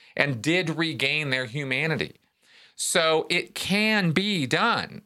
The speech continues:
This idea that criminals can't be reformed, that there is no hope. Well,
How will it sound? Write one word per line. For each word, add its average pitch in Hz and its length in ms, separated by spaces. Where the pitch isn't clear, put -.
This 147 200
idea 147 480
that 127 160
criminals 127 460
can't - 480
be 160 200
reformed, 98 560
that 92 100
there 117 160
is 135 180
no 131 240
hope. 87 420
Well, 127 380